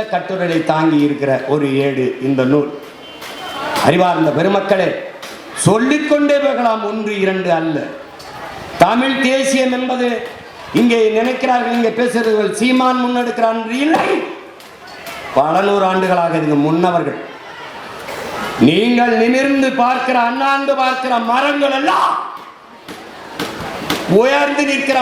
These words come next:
மரங்கள் எல்லாம் ஒரு நாள் கீழே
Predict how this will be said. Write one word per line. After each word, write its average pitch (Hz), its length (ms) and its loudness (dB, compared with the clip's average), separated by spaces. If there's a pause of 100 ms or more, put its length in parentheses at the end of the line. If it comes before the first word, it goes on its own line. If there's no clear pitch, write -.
(120)
மரங்கள் 262 460 -2
எல்லாம் 359 340 2 (480)
ஒரு 330 320 4 (160)
நாள் 370 300 0 (300)
கீழே 233 340 2